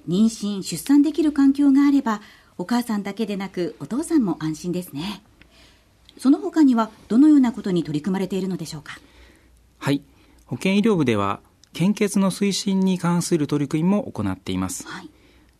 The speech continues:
Speaker 2: 中村さんは一日にどれくらいの献血が必要とされているかご存知ですか？
Speaker 1: はあ、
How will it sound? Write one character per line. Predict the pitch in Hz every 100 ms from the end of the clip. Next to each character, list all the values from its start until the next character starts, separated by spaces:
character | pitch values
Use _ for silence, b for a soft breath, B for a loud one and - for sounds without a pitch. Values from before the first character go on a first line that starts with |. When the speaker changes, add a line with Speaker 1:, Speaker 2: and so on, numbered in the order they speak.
| _
Speaker 2:
中 | - 135
村 | 147 139
さ | 135
ん | 127
は | 123 117 117
一 | - 127
日 | 120
に | 123
ど | 98
れ | 127 160
く | 202
ら | 202
い |
の | 202
献 | - 196
血 | 185 180 180
が |
必 | 143 -
要 | 180
と | 170
さ | -
れ | 165
て | 165
い | 165
る | 160
か | 104 - -
ご | 104
存 | 104 92
知 |
で | 87
す | -
か？ | 143 175
Speaker 1:
は | - -
あ、 | -